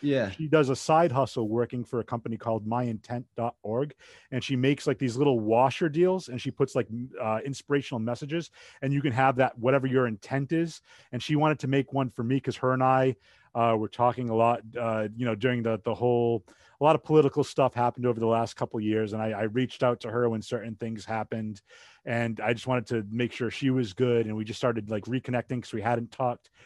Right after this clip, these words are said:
Speaker 2: for, like, the longest time. But, like, once I started talking with her, it's like, you know, we never missed a day, we never missed a beat. And we, we started talking. So I found out she did this My Intent thing, and she just goes, "Do you have a motto or a slogan or anything that you want?" And I said,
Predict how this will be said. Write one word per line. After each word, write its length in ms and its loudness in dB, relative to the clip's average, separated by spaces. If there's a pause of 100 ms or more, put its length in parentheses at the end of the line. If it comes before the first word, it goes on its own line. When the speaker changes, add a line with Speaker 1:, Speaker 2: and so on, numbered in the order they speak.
(260)
Speaker 2:
for, 80 0
like, 160 4
the 80 -2
longest 400 2
time. 320 0
But, 120 -8
like, 160 -8
once 220 -2
I 40 -2
started 300 -4
talking 340 -2
with 160 -6
her, 320 -2 (380)
it's 200 -2
like, 240 2
you 100 -2
know, 160 -2 (200)
we 100 -4
never 220 2
missed 260 -2
a 40 -2
day, 400 2
we 100 -2
never 200 0
missed 260 -4
a 40 -4
beat. 340 -4
And 100 -10
we, 180 -4 (280)
we 80 -2
started 220 2
talking. 240 -2
So 120 -2
I 80 4
found 320 2
out 140 2
she 140 -6
did 180 -2
this 180 -6
My 200 -2
Intent 440 -4
thing, 220 -6 (340)
and 140 -4
she 140 -2
just 240 -4
goes, 200 2
"Do 120 -2
you 80 4
have 180 2
a 60 -2
motto 440 4
or 220 0
a 60 -4
slogan 600 0
or 160 -4
anything 380 -4
that 140 -4
you 160 -6
want?" 280 2 (380)
And 100 -2
I 140 2
said, 420 2